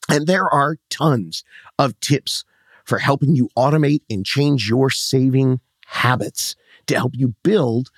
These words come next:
that down payment savings account. Back, way back, starting at episode nineteen, I think is where we did how to financially prepare to buy for your home. And there's a lot of stuff in the old episodes. And if you are one of the lucky people that does have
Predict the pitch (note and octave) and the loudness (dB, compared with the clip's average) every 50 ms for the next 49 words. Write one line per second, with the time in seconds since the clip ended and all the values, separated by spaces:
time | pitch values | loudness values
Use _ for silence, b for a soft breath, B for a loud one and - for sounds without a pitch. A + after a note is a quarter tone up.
0 | b b b C3 D#3+ G#3 F#3+ C3+ - - A2+ G#2+ B2 A2+ - B2 A#2+ A#2+ B2 - | b b b -2 0 0 0 -2 -2 -2 0 0 0 -2 0 0 0 0 0 0
1 | - - D3 D#3 D3 C#3+ A#2 - - - - E2 D#2+ - - B B B B B | 0 0 2 2 2 0 0 -2 -6 -4 -2 -2 -2 -2 -4 B B B B B
2 | B B _ _ - B2 A2 A2 - _ _ _ _ _ - - - B3 A#3+ F3+ | B B _ _ -4 -4 -4 -8 -12 _ _ _ _ _ -12 -4 -2 0 0 2
3 | D#3+ D3+ C3+ C#3+ C#3+ - _ _ - - D3 C3+ C3+ C3 B2 A#2+ - - B2+ C3 | 2 2 2 0 -2 -6 _ _ -4 0 0 2 2 2 0 -2 0 0 -2 -2
4 | - - B2+ A#2 A#2 C3 C#3 C#3+ D3 D3 - D3 D3+ D3 A#2+ F#2+ F#2 - A2+ D2+ | 0 -2 -2 0 2 2 0 0 -2 -2 0 2 2 2 2 0 -2 -4 -4 -4
5 | F2 F#2+ - A2 G2+ G2 - - G2+ G2 - - G#2+ F2 - - F#2 F#2+ G2+ G2 | -2 -2 0 0 0 0 0 0 0 0 2 0 0 0 0 -2 -2 -2 -2 -2
6 | - - F#2+ E2+ - - - - A2 G2+ G#2+ F#2 G2+ G#2+ A2 - - A2 A2 A#2 | -4 -6 -6 -8 -8 -8 -6 -4 -4 -2 -2 -2 0 0 0 0 0 -2 -2 0
7 | B2+ E3+ F#3+ A3 A#3+ - B B B B B B B - A#3+ A3 E3+ D#3 A#2 C3+ | 2 2 2 2 0 -4 B B B B B B B -2 0 2 2 0 0 0
8 | A#2 A2+ G#2 G#2 G#2+ G#2+ G#2 - - A2+ G#2+ - A2 G2+ G2 F#2 G#2+ F#2 G2+ G2+ | -2 0 2 2 0 0 -2 -2 -2 -2 -2 0 -2 -2 0 0 -2 -2 -4 -6
9 | - - - B2 A2 G#2 - C#3 C3 C#3 B2 - C3 B2 - - C3+ D#3 F#3 F#3 | -6 -6 -4 -4 -4 0 0 2 2 2 0 0 -4 -4 -2 0 0 0 0 0
10 | F#3+ G3 F#3 F3 D3 C#3+ C#3+ C#3+ C3+ - C3+ C3+ - C3+ A#2 B2+ C#3+ G2+ A2 G#2 | 0 2 0 0 2 2 0 0 0 -2 -2 -2 0 0 0 0 0 0 0 -2
11 | F2 A2 G#2+ C3+ C3 C#3 D#3 D#3 B2+ - A2+ A#2 A#2+ A#2+ A#2 A#2 G#2+ | -2 -2 0 0 2 2 0 0 -2 -2 -2 0 0 0 0 -2 -4